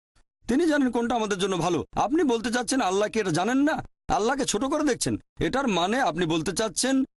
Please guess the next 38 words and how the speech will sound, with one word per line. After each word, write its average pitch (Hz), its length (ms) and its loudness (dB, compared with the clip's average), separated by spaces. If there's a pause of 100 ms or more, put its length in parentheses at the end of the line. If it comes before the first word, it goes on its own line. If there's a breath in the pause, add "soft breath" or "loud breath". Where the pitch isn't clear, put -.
(100)
যে 135 120 0
আল্লাহ 214 360 0
জানেন 190 320 0
না 269 300 2 (200)
সমাজ 185 260 0
ব্যবস্থায় 185 380 -2
পরিবর্তন 226 500 0
আসে। 175 420 0 (1040)
যদি 208 220 0
পবিত্র 294 400 0
কোরআন 262 220 0
পড়ে 214 180 0
দেখেন, 185 360 0 (280)
যদিও 262 320 2
এটা 320 160 0
নাজিল 233 280 0
হয়েছে 208 200 0
চোদ্দশো 190 400 -2
বছর 180 280 -2
আগে, 175 360 0 (280)
তারপরও 302 400 0
কোরআনের 240 300 0
এমন 269 260 0
একটা 311 280 -2
কথা 226 240 -2
আপনি 214 180 -2
দেখাতে 196 320 -2
পারবেন 190 320 0
না 247 160 0
যেটা 190 220 -2
প্রতিষ্ঠিত 240 440 -2
কোনো 247 220 0
বৈজ্ঞানিক 190 380 -2
তথ্যের 185 300 -2
বিরুদ্ধে 214 400 2
যায়। 139 200 0
এটা 147 220 -2
জানেন? 247 280 0